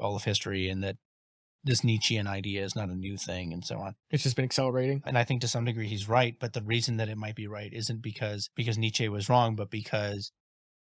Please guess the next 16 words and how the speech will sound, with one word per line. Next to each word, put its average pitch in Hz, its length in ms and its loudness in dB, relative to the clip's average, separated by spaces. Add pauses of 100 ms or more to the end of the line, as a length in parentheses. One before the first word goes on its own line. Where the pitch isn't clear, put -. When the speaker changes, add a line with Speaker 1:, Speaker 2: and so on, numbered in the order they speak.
(580)
Speaker 1:
everybody 131 480 6
has, 110 280 -2 (120)
throughout 120 260 -2
the 110 220 -8
experience 127 420 0
of 117 60 -6
their 110 140 -4
lives, 113 440 -2
ex-, - 240 0 (680)
it 147 120 -2
becomes 117 500 0
increasingly 110 540 0
disenchanted. 101 720 -2 (1160)
That 127 220 -2
the 117 140 0
enchantment 117 760 2